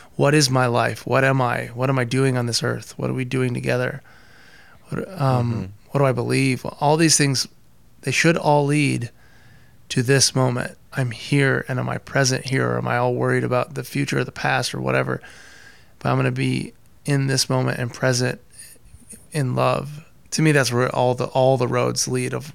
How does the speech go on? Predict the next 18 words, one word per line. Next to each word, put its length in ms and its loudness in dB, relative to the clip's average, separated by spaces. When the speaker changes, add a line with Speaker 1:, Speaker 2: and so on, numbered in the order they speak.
Speaker 1:
as 280 -6
far 320 0
down 280 0
as 120 -4
you 80 -4
can 200 -4
go 140 0
down 180 -2
the 80 -6
rabbit 260 -2
hole 220 -4
of 80 -10
any 240 -4
of 100 -6
those 120 -6
directions. 640 -8
Um, 500 -4
Speaker 2:
Right. 340 -4